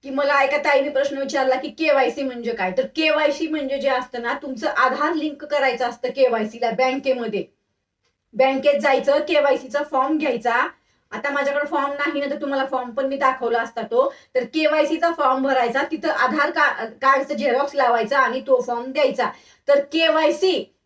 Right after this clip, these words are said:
आणि डीबीटी हे दोन फॉर्म वेगळे आहेत, तर हे लक्षात घ्या. डीबीटी वेगळा आहे फॉर्म आणि केवायसी फॉर्म वेगळा आहे. केवायसी ला आधार द्यायचा आहे आणि लिंक करायचा आहे. आणि डीबीटी म्हणजे काय आहे, तर डायरेक्ट बेनिफिट ट्रान्सफर, म्हणजेच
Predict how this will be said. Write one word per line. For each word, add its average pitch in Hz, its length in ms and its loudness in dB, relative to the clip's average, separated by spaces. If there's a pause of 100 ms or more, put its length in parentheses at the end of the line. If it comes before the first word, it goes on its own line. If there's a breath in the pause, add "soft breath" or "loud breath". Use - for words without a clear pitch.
आणि 269 220 0
डीबीटी 339 640 0
हे 269 280 2
दोन 294 400 2
फॉर्म 277 400 0 (140)
वेगळे 254 460 2
आहेत, 226 480 -2
तर 285 120 2
हे 277 260 4
लक्षात 277 340 0
घ्या. 220 300 -2 (340 soft breath)
डीबीटी 311 500 -2
वेगळा 311 340 0
आहे 302 280 2
फॉर्म 330 300 -2 (200)
आणि 262 160 -4
केवायसी 302 560 0
फॉर्म 262 360 -2
वेगळा 233 260 2
आहे. 196 100 -4
केवायसी 277 480 2
ला 285 60 0
आधार 262 420 0
द्यायचा 277 340 0
आहे 262 200 2
आणि 285 340 -2
लिंक 311 260 -4
करायचा 254 400 2
आहे. 240 260 0 (300 loud breath)
आणि 247 160 -2
डीबीटी 359 540 2
म्हणजे 330 260 0
काय 294 280 0
आहे, 269 220 0
तर 320 80 0
डायरेक्ट 254 580 0
बेनिफिट 269 520 -2 (120)
ट्रान्सफर, 285 440 0
म्हणजेच 277 520 0